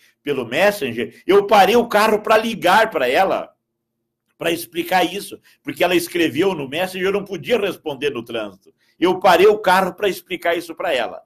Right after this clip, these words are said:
Então, assim, ó, não diminua a água no inverno, porque tem, aumenta o risco de um A V C,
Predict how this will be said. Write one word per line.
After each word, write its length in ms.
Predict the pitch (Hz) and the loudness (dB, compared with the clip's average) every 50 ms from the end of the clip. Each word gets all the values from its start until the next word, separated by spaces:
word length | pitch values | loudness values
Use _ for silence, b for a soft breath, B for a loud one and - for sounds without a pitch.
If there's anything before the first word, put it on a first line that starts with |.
| b b b b b b | b b b b b b
Então, 320 | 147 139 143 196 208 208 | -14 -4 0 0 2 2
assim, 300 | 208 - - - 147 156 | 0 -2 -4 -6 -6 -6
ó, 100 | 135 120 135 | -6 -6 -6
não 640 | 135 139 143 151 165 180 196 208 214 208 208 190 | -8 -6 -2 0 2 2 2 2 0 -2 -4 -8
diminua 840 | 147 123 135 180 165 156 151 147 135 131 143 151 156 156 170 160 147 | -10 -10 -10 -10 -8 -10 -10 -12 -12 -12 -12 -10 -4 0 2 2 4
a 220 | 139 147 151 156 | 2 2 0 0
água 220 | 160 156 139 156 156 | 0 0 -2 -4 -4
no 80 | 151 | -4
inverno, 760 | 156 156 143 113 113 127 143 156 160 151 131 113 101 85 - b b b b b b | -6 -10 -8 -6 -4 0 0 0 0 -2 -4 -6 -10 -12 -14 b b b b b b
porque 260 | - 160 156 - 160 | -8 -8 -8 -10 -12
tem, 320 | - - 185 190 196 220 - - | -6 -2 -2 -2 -2 -2 0 2
aumenta 760 | 180 180 180 156 151 156 180 202 233 254 262 240 - 240 | 2 2 2 0 -4 -8 -6 -4 -4 -4 -6 -6 -6 -6
o 100 | 233 196 | -6 -6
risco 480 | 160 139 151 185 226 247 240 - - 214 | -6 -6 -6 -6 -6 -6 -8 -8 -10 -10
de 120 | - - | -8 -8
um 120 | 196 196 208 | -4 -2 0
A 60 | 208 | 0
V 220 | 190 - 214 208 | 0 0 -2 -4
C, 560 | - - - - 190 214 226 214 - - - | -4 -6 -6 -4 -2 0 0 0 -2 -4 -10